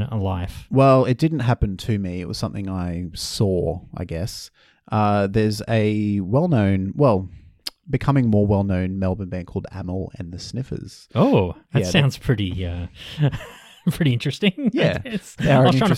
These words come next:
Speaker 1: find the
Speaker 2: band.
Speaker 1: right adjective. I was like, mm, pretty, mm.
Speaker 2: Intriguing.
Speaker 1: Intriguing, yes.
Speaker 2: Yeah, no,
Speaker 1: The
Speaker 2: they are.
Speaker 1: Sniffers.
Speaker 2: Yeah, Amyl and the Sniffers. So
Speaker 1: All right.
Speaker 2: they're a pretty cool band. They're like a throwback rock and roll, almost like A C D C
Speaker 1: Okay, yeah,
Speaker 2: sort of
Speaker 1: yeah.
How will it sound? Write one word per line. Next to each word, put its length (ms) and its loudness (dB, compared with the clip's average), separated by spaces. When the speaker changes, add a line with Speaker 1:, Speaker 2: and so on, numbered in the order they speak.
Speaker 1:
find 100 2
the 40 2
Speaker 2:
band. 80 2
Speaker 1:
right 180 4
adjective. 560 -4
I 40 -6
was 100 -6
like, 120 -6
mm, 360 -2
pretty, 460 -2
mm. 400 -4
Speaker 2:
Intriguing. 520 0
Speaker 1:
Intriguing, 600 2
yes. 420 -2
Speaker 2:
Yeah, 260 0
no, 120 4
Speaker 1:
The 60 4
Speaker 2:
they 120 6
are. 120 6
Speaker 1:
Sniffers. 640 0
Speaker 2:
Yeah, 340 2
Amyl 220 0
and 100 0
the 60 -2
Sniffers. 360 -6
So 180 -2
Speaker 1:
All 80 4
right. 340 0
Speaker 2:
they're 120 4
a 20 -6
pretty 160 0
cool 160 2
band. 260 2
They're 80 0
like 240 2
a 320 2
throwback 440 -2
rock 180 -2
and 100 -6
roll, 440 -2
almost 200 0
like 160 -6
A 140 -6
C 160 -10
D 180 -8
C 460 -8
Speaker 1:
Okay, 380 2
yeah, 180 -2
Speaker 2:
sort 180 0
of 60 0
Speaker 1:
yeah. 80 0